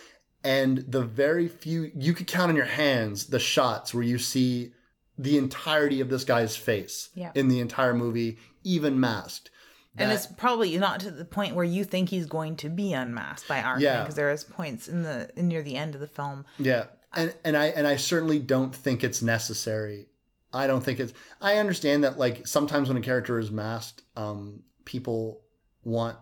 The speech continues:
Speaker 1: that, like, well, you have to unmask them. It's like in superhero movies,
Speaker 2: Well, we
Speaker 1: like
Speaker 2: talked about that with Blood Widow, too.
Speaker 1: Yeah, it's
Speaker 2: It's
Speaker 1: like
Speaker 2: good to not unmask
Speaker 1: Yeah,
Speaker 2: them.
Speaker 1: I, I, I was like, I was, like, in, like, 'cause what I probably said in Blood Widow, like, I don't remember, but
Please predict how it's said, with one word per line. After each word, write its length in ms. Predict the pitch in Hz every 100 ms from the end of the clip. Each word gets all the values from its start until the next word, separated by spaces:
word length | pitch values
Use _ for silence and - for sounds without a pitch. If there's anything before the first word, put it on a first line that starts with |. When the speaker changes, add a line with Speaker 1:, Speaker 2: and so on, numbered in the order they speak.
| -
Speaker 1:
that, 200 | 120 127
like, 140 | 107
well, 140 | 131 107
you 140 | 117
have 160 | 165 254
to 140 | 131
unmask 420 | 101 92 95 92 -
them. 120 | 110
It's 120 | 110
like 100 | 151
in 80 | 143
superhero 440 | 139 135 120 117
movies, 220 | 110 104
Speaker 2:
Well, 80 | 233
we 60 | 233
Speaker 1:
like 60 | 214
Speaker 2:
talked 160 | 226
about 160 | 190 165
that 120 | 151
with 100 | 160
Blood 240 | 151 165
Widow, 320 | 185 160 - -
too. 160 | 127
Speaker 1:
Yeah, 240 | 120 110 110
it's 120 | 175
Speaker 2:
It's 260 | 147 135 -
Speaker 1:
like 140 | 185 180
Speaker 2:
good 420 | 240 185 151 -
to 180 | - 180
not 300 | 165 143 -
unmask 580 | 165 151 139 143 - -
Speaker 1:
Yeah, 180 | 160 196
Speaker 2:
them. 180 | 120 143
Speaker 1:
I, 260 | 156 165 151
I, 20 | 156
I 80 | 151
was 120 | 147
like, 140 | 147
I 100 | 147
was, 280 | 143 147 123
like, 220 | 147 151 151
in, 180 | 143 -
like, 240 | 139 127
'cause 200 | - 120
what 100 | 123
I 40 | 120
probably 320 | 131 127 123
said 160 | 131
in 100 | 120
Blood 200 | 113 127 117
Widow, 300 | 110 113 131
like, 180 | 110 98
I 20 |
don't 180 | 104 104
remember, 380 | 101 113 104 110
but 260 | 113 110